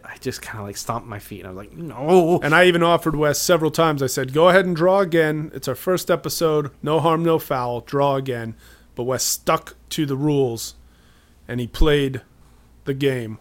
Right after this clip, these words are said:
Speaker 2: with Sophie's Choice.
Speaker 1: Yeah, I mean, I felt like we established a rule. We should, we should stick to it. Um, but I really, and so we sat down. I was like, "All right, let's watch Sophie's Choice today." And, um, about twenty minutes in the movie, I was hooked. I was,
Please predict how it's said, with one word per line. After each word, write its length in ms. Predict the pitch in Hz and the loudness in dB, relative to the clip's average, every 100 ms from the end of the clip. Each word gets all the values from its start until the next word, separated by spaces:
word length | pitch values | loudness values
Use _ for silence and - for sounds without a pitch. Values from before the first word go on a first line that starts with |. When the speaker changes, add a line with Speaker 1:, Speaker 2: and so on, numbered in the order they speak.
| - | -14
Speaker 2:
with 120 | 120 | -12
Sophie's 460 | - 139 113 113 - | -8 -6 -8 -12 -12
Choice. 380 | - 113 90 - | -8 -8 -8 -8
Speaker 1:
Yeah, 340 | 110 107 104 117 | -6 -6 -8 -8
I 40 | |
mean, 120 | 117 | -6
I 60 | 117 | -6
felt 200 | - 151 | -4 -4
like 200 | 127 117 120 | -4 -6 -6
we 160 | 113 | -6
established 480 | 107 127 110 110 101 | -6 -4 -4 -4 -6
a 40 | |
rule. 300 | 95 107 101 | -8 -6 -6
We 100 | 104 | -8
should, 340 | 107 98 95 92 | -8 -8 -10 -12
we 100 | 120 | -12
should 160 | 107 117 | -10 -6
stick 220 | - 202 | -2 -2
to 140 | - 127 | 0 -4
it. 100 | - - - - - | -4 -16 -20 -20 -6
Um, 240 | 127 127 | -2 -2
but 100 | 120 | 0
I 60 | 123 | 0
really, 420 | 135 170 160 156 | 2 4 2 2
and 140 | 131 123 | -2 -4
so 160 | 143 | -2
we 80 | 127 | -2
sat 260 | - 151 147 | 0 -2 0
down. 200 | 127 127 | 0 0
I 20 | |
was 120 | 110 | -2
like, 120 | 101 | -6
"All 80 | 113 120 | -6 -4
right, 160 | 113 | -4
let's 160 | 104 98 | -4 -8
watch 200 | 113 107 | -8 -8
Sophie's 300 | - 107 110 | -10 -10 -10
Choice 320 | - 101 95 | -10 -10 -10
today." 320 | - 104 92 92 - - - _ | -12 -12 -12 -14 -20 -20 -20 _
And, 500 | 120 113 110 110 107 - | -8 -8 -6 -8 -10 -10
um, 560 | 110 107 104 104 107 - _ _ _ _ | -10 -8 -10 -12 -14 -18 _ _ _ _
about 300 | - 120 143 | -8 -2 -4
twenty 220 | - 151 151 | -4 -6 -4
minutes 240 | 147 131 | -6 -6
in 60 | 139 | -6
the 60 | |
movie, 240 | 131 139 113 | -6 -2 -2
I 40 | |
was 140 | 107 - | -4 -8
hooked. 240 | 123 - | -12 -12
I 60 | - | -12
was, 320 | 101 95 - | -10 -10 -14